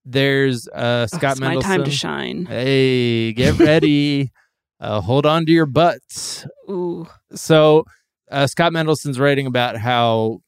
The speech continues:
Speaker 1: you know, one possibility of the movie theater industry, like, as, as it reopens, like, that it could look different. Um, there's a company called Iconic Events that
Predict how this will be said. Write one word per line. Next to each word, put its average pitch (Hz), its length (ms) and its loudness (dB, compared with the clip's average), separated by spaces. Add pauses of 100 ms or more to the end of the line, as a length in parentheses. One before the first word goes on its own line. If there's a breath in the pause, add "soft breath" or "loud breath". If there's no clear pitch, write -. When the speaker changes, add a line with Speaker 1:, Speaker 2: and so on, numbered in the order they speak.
(720)
Speaker 1:
you 143 120 -2
know, 123 120 0
one 135 240 0
possibility 120 960 -4
of 117 460 -6 (760)
the 120 280 0
movie 135 420 0
theater 123 520 -2
industry, 113 720 -4
like, 107 260 -4
as, 113 240 -2 (160)
as 127 220 -4
it 123 100 -6
reopens, 113 640 -2
like, 104 320 -8
that 113 140 -8
it - 120 -16
could 113 300 -8 (180)
look 127 300 -2 (120)
different. 117 500 -6 (500)
Um, 123 280 -2
there's 127 200 -2
a 139 60 -2
company 135 340 -4
called 127 300 -2
Iconic 139 640 -6
Events 123 640 -6 (100)
that 123 340 -4